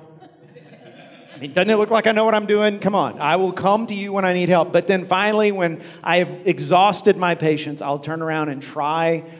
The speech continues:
what this other person has suggested, and it works. And you know what? The sense of relief and joy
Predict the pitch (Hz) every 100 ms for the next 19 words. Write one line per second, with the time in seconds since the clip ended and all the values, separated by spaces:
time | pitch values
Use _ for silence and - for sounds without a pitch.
0 | - 139 160 170 165 160 185 202 - 190
1 | 185 196 175 175 180 165 127 - 135 131
2 | 139 135 120 156 - - - - - _
3 | _ _ _ _ _ _ 131 147 185 180
4 | 180 180 139 - 165 147 131 131 147 190
5 | 185 127 120 135 147 151 147 147 -